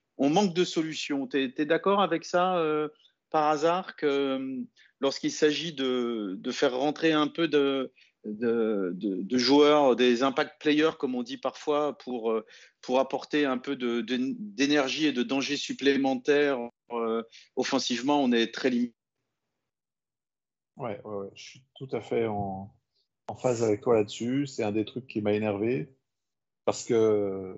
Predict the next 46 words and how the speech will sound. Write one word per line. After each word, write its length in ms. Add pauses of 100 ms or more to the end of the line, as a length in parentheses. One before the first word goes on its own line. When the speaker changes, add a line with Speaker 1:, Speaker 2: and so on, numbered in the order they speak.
(140)
Speaker 2:
dans 240
ce 180
match, 540 (1120)
il 80
y 20
a 40
quand 140
même 200
l'idée 460
que, 120
euh, 920 (640)
on 120
a 80
un 80
petit 200
peu 160
de 60
réussite 800 (580)
sur 100
le 100
premier 360
but, 220
enfin, 160
sur 160
le 80
but 160
qu'on 140
marque, 480 (640)
euh, 540 (140)
mais 180
ce 160
but, 340
il 80
nous 100
remet 160
dans 120
le 60
match 300
quand 120
même. 180
Il 40
y 60
a 20
du 140
temps 180
derrière, 440